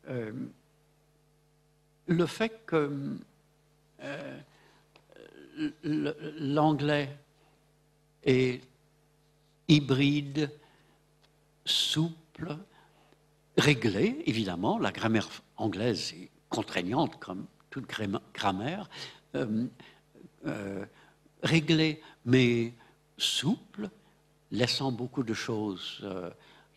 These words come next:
euh, qui ne sont pas parfaitement analysables. Euh, le fait que les Anglais parlent comme ça signifie que, qu'ils écrivent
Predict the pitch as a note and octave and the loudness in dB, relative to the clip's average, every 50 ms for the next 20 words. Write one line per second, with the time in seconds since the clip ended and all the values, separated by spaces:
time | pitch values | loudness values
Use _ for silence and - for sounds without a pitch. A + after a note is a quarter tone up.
0 | _ _ _ _ _ - G#2 F#2+ F2 E2 D#2+ E2 D#2 - - _ - _ _ _ | _ _ _ _ _ -10 -8 -8 -8 -6 -8 -8 -10 -10 -14 _ -20 _ _ _
1 | _ - - C3+ A#2+ A#2 G#2+ - - B2 A2 - - - A#2 G2+ - - - - | _ -6 0 0 2 2 0 -2 -4 -6 -6 -4 0 2 2 2 0 -4 -16 -20
2 | _ _ - - F3 E3 - - - - C3+ B2+ - - A#2 G2+ G2+ F2+ - - | _ _ 2 4 6 6 4 2 -8 -6 -8 -6 -6 -6 -4 -4 -4 -6 -8 -14
3 | _ _ _ _ _ _ _ _ - A2+ G#2+ G#2+ G2+ G2 F#2+ F#2+ F#2+ F2 D#2+ F2+ | _ _ _ _ _ _ _ _ -2 0 0 2 0 0 -2 -2 -2 -2 -2 -4
4 | D#2 D2+ E2+ G2 B2 D#3+ F3 F#3+ F#3 - - - C3+ - - - - - - - | -4 -6 -6 -6 -6 -6 -8 -10 -10 -12 -14 -18 -18 -16 -18 -18 -20 -20 -20 -20
5 | - - - C3 A#2 A2+ A#2 A2+ A2 G#2+ A2+ A#2 - _ _ _ _ _ _ _ | -20 -12 -6 -4 -4 -2 -2 -4 -6 -8 -8 -10 -14 _ _ _ _ _ _ _
6 | _ - - C3+ - - - D3 C#3+ C3 C3+ - - G3 G3 G3 - - - C3+ | _ -14 -12 -12 -12 -8 -6 -2 0 0 0 0 -2 -4 -4 -4 -2 2 2 2
7 | B2 A#2 B2+ - - C#3 C3 C3 A#2+ C#3 C#3 C3 A#2 B2 A#2 - - A2+ G2 - | 2 0 -4 -4 0 2 2 4 4 4 2 2 2 0 0 0 -2 -2 -2 -4
8 | - - G2+ F2+ F2+ - - - G#2 G2+ B2+ G#3 G#3+ G#3 - - - - - - | -6 -8 -8 -8 -6 -6 -6 -6 -6 -6 -6 -6 -8 -10 -16 -20 -20 -18 -18 -18
9 | - - - _ - - - - - D3 C#3 C#3+ C#3 C3 - - - F3+ F#3 - | -18 -20 -20 _ -2 0 0 2 2 2 2 2 2 0 -2 -2 -2 -4 -4 -4
10 | - - - C#3+ C3+ C3 C3 C3+ - - - - E3 D3+ C#3 E3+ F#3 F3+ - - | -4 -2 0 0 2 2 0 -4 -6 -8 -6 -2 -2 0 2 2 0 0 -2 -2
11 | A#3 G#3 D3+ G#2+ F#2 D#2 - - | 0 0 2 0 -2 -4 -10 -16